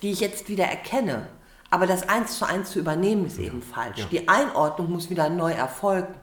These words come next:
Speaker 2: Ja.
Speaker 1: Man, äh, um heute zu verstehen, ist es gut, sich anzuschauen, was damals war. Aber das heißt nicht, dass es jetzt das Gleiche ist.
Speaker 2: Nein, wir lernen aus der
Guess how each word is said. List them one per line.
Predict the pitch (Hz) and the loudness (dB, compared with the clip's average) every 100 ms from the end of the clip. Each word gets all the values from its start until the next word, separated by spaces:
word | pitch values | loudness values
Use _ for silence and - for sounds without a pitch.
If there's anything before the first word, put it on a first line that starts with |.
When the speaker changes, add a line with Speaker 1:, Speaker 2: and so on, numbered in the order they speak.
| - | -12
Speaker 2:
Ja. | 90 82 - - - | -10 -10 -16 -10 2
Speaker 1:
Man, | 180 | 2
äh, | 175 147 - - | 2 -4 -8 -4
um | 240 220 175 | 0 2 4
heute | 233 262 240 | 4 2 -4
zu | - | -8
verstehen, | 185 185 180 - 208 214 - - - | -4 -2 -2 0 2 2 -2 -8 -4
ist | 165 | -2
es | 170 - | -2 -4
gut, | 202 262 - | -2 -2 0
sich | 170 - | -4 0
anzuschauen, | 180 190 185 - 156 151 | 0 0 -4 -2 0 0
was | 135 | -4
damals | - 135 123 117 - | -2 -2 -2 -4 0
war. | 214 101 - - - - | 0 0 -4 -14 -12 -2
Aber | 156 | 0
das | 160 160 | 0 -2
heißt | 160 160 | -4 -2
nicht, | 202 185 | -6 -4
dass | 165 | -6
es | 156 | -6
jetzt | - 156 131 | -6 -8 -8
das | - | -4
Gleiche | 180 170 - - | -2 -2 -2 -10
ist. | - 120 | -10 -6
Speaker 2:
Nein, | 127 85 | -4 -4
wir | 82 | -4
lernen | 87 113 110 | -4 -4 -4
aus | 90 92 | -6 -6
der | 98 | -8